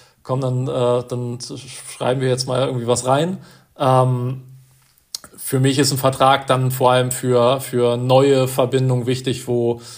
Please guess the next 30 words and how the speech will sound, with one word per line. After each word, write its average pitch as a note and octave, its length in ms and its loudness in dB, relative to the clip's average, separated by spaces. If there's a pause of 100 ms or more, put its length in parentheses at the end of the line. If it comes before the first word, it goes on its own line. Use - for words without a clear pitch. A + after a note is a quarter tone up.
(480)
ja, - 220 -10
wo A#2 100 -6
vielleicht B2+ 380 0
noch B2+ 100 0
nicht B2+ 220 -2
das B2 120 -2
Vertrauensverhältnis C3+ 800 0
über B2+ 160 0
Jahre B2 380 4
so B2 120 -2
gewachsen C#3 460 -2
ist. - 420 -6
Ähm, A#2 380 -4
einfach, A#2+ 300 -6
wie A#2 100 -4
gesagt, A#2 300 -2
um, B2 240 -6
um B2 200 -6
was A#2+ 160 -2
in B2+ 100 -4
der A2+ 100 -4
Hand C3 160 -4
zu C3+ 140 -2
haben. B2+ 340 2 (440)
Äh, A2+ 380 0
mit, A2+ 540 -6
mit, A#2+ 500 -8
äh, G#2+ 420 -4 (800)
Bekannten, C3 840 0 (160)
ähm, A2+ 520 -2